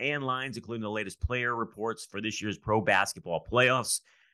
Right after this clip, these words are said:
BetOnline is always your sports information headquarters this season, as we have you covered for all your sports wagering needs, basketball, baseball, hockey, right to U F C and boxing.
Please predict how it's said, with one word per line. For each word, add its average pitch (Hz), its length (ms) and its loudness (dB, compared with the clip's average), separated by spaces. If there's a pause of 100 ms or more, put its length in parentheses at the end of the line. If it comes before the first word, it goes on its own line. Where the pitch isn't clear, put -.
(140)
BetOnline 160 460 10
is 127 100 2
always 143 240 2
your 123 80 -6
sports 131 320 -6
information 127 520 -6
headquarters 117 520 -2
this 131 220 2
season, 131 300 -2
as 98 140 -4
we 82 120 -10
have 82 100 -10
you 82 60 -12
covered 98 300 2
for 85 140 -8
all 139 200 8
your 131 80 6
sports 107 360 -2
wagering 107 420 0
needs, 110 220 -2 (300)
basketball, 101 720 4
baseball, 92 640 2
hockey, 131 480 0
right 104 240 -2
to 107 80 -8
U 123 240 4
F 113 100 4
C 135 420 -4
and 123 320 0
boxing. 117 500 4